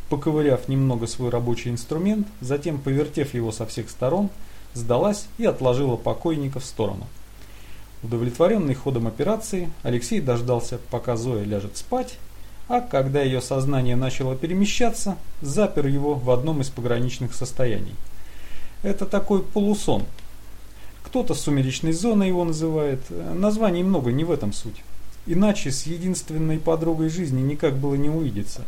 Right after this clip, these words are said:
А аномальные явления грозили быть неправильно истолкованными.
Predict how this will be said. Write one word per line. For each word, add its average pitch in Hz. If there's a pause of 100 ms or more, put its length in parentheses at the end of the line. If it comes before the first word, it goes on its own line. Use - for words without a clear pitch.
(640)
А 131
аномальные 151
явления 151
грозили 147
быть 156
неправильно 147
истолкованными. 113